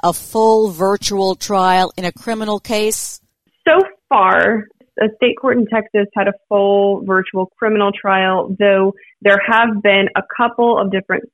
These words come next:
Speaker 2: civil trials. One of them was in Texas. Another one was in Florida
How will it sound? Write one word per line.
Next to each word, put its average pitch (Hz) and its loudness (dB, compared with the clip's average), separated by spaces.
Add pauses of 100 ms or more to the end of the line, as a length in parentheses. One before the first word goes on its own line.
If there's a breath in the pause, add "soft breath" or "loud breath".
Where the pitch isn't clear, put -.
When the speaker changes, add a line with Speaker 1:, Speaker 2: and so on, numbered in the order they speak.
(140)
Speaker 2:
civil 196 -2
trials. 185 -2
One 208 0
of 208 0
them 208 0
was 208 -2
in 202 0 (160)
Texas. 190 -4 (320 soft breath)
Another 202 2
one 180 0
was 175 0
in 180 -4 (160)
Florida 180 0